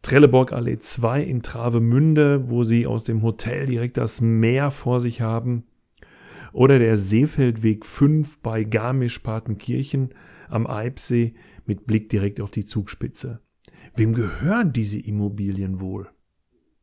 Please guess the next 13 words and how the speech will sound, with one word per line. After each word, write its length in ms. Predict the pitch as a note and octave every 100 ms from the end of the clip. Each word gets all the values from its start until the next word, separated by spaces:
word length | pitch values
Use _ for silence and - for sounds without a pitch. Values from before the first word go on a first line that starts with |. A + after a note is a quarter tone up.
| _ - - - - - - - _ _ _ -
„Mein 280 | A2+ A2
Haus 340 | A2 F#3+ A#3 -
gehört 400 | D#3 B2+ D3 C3+
mir.“ 460 | B2+ C#3 A#2 F2+ -
Sätze, 540 | A#2+ C#3 E3 C#3 - -
die 260 | C#3 A#2 B2+
Sie 220 | B2+ A#2+
vielleicht 360 | A#2 A2+ C#3
schon 100 | C#3
mal 220 | B2+ A#2+ G#2
häufiger 440 | A2+ - B2 B2
gehört 480 | A2+ G2+ G#2 A2+ -
haben. 260 | A#2 -